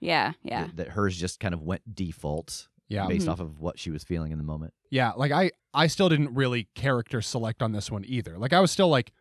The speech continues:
Speaker 3: looking for a, like, well, what would still kind of make sense?
Speaker 2: Yeah.
Speaker 3: Like, not directly, but I was like, "Ah, I'm gonna do, like, the scientist because science and magic and, you know, Thor says that it's just things you don't understand
Speaker 2: Yeah.
Speaker 3: yet," whatever. I was like, "Ah, there's a connection there, so I'm gonna go with that one."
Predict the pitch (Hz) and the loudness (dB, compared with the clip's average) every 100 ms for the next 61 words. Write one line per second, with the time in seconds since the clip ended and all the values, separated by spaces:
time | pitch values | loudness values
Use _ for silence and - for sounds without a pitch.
0 | _ 139 131 175 156 139 - 139 123 113 | _ -4 6 6 6 2 2 4 4 4
1 | 127 165 190 185 208 180 143 - - - | 2 4 6 8 6 6 0 -4 -6 2
2 | 147 - 131 123 107 104 95 - 92 78 | 2 2 0 2 0 -2 -6 -8 -8 -4
3 | 73 135 202 180 135 120 117 135 170 156 | 0 0 2 2 2 2 2 4 6 4
4 | 190 220 214 202 170 160 139 - _ - | 2 4 6 6 6 6 4 0 _ 0
5 | 127 113 185 160 135 120 - 107 - 131 | 0 2 4 4 4 2 0 -4 -4 -4
6 | - 113 101 - _ _ - 143 127 120 | 0 0 0 -6 _ _ -4 2 4 4
7 | 113 - 113 117 110 110 110 - 107 101 | 0 -2 -2 0 -2 -2 -4 -4 -6 -4
8 | 104 104 98 123 110 104 98 107 98 101 | -4 -4 -2 0 2 2 -2 -4 -4 -6
9 | 101 95 - _ - 101 - _ _ - | -10 -10 -14 _ -10 -8 -8 _ _ -2
10 | 113 110 117 113 110 104 247 - - 170 | 0 0 0 0 0 0 2 2 4 4
11 | 175 - - 226 233 269 214 185 175 151 | 4 -4 -4 2 6 6 8 6 4 2
12 | 139 - 120 117 104 95 - 135 156 131 | 2 0 -2 0 0 0 2 4 4 2
13 | 110 131 117 107 110 90 80 | 4 4 4 2 -2 -4 -8